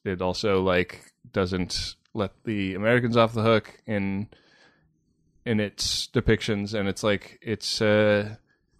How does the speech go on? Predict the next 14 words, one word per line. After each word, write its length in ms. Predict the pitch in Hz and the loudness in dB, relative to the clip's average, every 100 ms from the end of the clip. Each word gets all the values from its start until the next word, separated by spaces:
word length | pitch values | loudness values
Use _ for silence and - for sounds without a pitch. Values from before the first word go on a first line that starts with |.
| _ _ | _ _
I, 240 | 101 113 107 - | 4 4 4 -2
I 120 | 113 | 0
feel 160 | 135 | 6
like 120 | 120 101 | 6 6
I 60 | |
learned 320 | 98 110 117 | 6 6 8
a 40 | 110 | 8
lot, 240 | 101 101 | 8 8
and 300 | 95 95 98 - | 4 -2 -6 -6
I 80 | 104 | -4
feel 160 | - 110 | 0 0
like 120 | 98 | 0
it's 140 | 92 | -4
a, 140 | 95 | -6